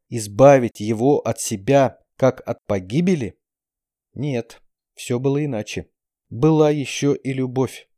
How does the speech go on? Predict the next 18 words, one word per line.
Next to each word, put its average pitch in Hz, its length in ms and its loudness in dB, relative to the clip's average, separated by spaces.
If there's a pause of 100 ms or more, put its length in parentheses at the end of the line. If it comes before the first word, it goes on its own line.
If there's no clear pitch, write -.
(300)
Я 147 240 2
знаю, 156 560 0
что - 260 -8
это 95 220 -4
такое. 104 560 -4 (540)
Любовь 156 520 0 (220)
пламенная, 110 640 0
чувственная 92 840 -8 (220)
и 104 80 -14
в - 80 -20
то 123 120 -4
же 120 140 -4
время 135 400 -2 (140)
пошленькая. 95 680 -4 (360)
Желание 120 840 2
отдать 127 540 -2
ему 113 260 -4
душу 131 400 -4